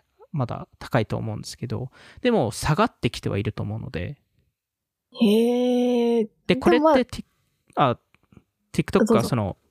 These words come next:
Speaker 1: プロ化し-、してる証拠、そのステータスがより重要視されているタイミングなのかなっていうのを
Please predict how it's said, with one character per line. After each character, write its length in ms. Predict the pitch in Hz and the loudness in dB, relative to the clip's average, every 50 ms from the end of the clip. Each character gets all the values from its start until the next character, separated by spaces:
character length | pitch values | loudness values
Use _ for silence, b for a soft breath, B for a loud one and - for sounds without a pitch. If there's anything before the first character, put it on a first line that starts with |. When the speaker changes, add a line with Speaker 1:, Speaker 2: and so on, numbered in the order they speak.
| _ _ _ _ _ _ _ _ _ _ _ _ _ _ _ _ _ - | _ _ _ _ _ _ _ _ _ _ _ _ _ _ _ _ _ 2
Speaker 1:
プ 80 | - 170 | 4 4
ロ 100 | 170 165 | 4 4
化 160 | - - 165 | 4 2 2
し-、 180 | - - - - _ - | 2 0 -4 -10 _ -10
し 320 | - - - - - - | -8 -6 -6 -6 -6 -6
て 160 | _ - 165 156 | _ 0 2 4
る 340 | 151 151 147 139 110 - _ - | 4 4 2 2 -2 -4 _ -10
証 340 | - - - 165 151 139 | -6 -2 2 2 2 2
拠、 260 | - - 151 156 180 - _ _ _ | 2 -2 -4 -4 -4 -4 _ _ _
そ 180 | - - - 113 | -14 -8 -6 -6
の 60 | 117 | -4
ス 140 | - - - | -4 -4 2
テ 160 | - 160 156 | 2 2 2
ー 40 | - | 2
タ 100 | 165 147 | 0 -4
ス 260 | - - 147 160 - _ b b b b b b b b b b - | -4 -2 -4 -6 -6 _ b b b b b b b b b b -2
が 200 | - 180 175 143 | 0 0 0 0
よ 180 | - 131 131 123 | 0 0 0 2
り 280 | 131 131 127 101 - - | 2 0 0 -2 -6 -10
重 220 | 151 - - 135 131 | -8 -2 0 2 2
要 140 | 135 131 120 | 2 0 -2
視 140 | - 123 | -4 -6
さ 160 | - - 127 120 | -6 -4 -2 -2
れ 100 | 110 104 | -2 -2
て 340 | - 120 110 113 - - _ - | -2 -2 -2 -2 -4 -6 _ -4
い 80 | 139 | -2
る 120 | 127 123 - | 0 0 0
タ 160 | - 135 120 | 0 0 0
イ 80 | 123 | 2
ミ 120 | 123 120 120 | 2 2 0
ン 40 | 117 | 0
グ 40 | 117 | 0
な 100 | 123 113 | 0 -2
の 120 | 110 120 | -2 -4
か 140 | - - 139 | -4 -2 0
な 120 | 147 165 | 0 0
っ 120 | 175 _ - | -2 _ -6
て 100 | - 117 | -10 -8
い 80 | - | -8
う 20 | 107 | -8
の 220 | 101 101 101 147 | -8 -8 -10 -10
を 60 | 151 | -12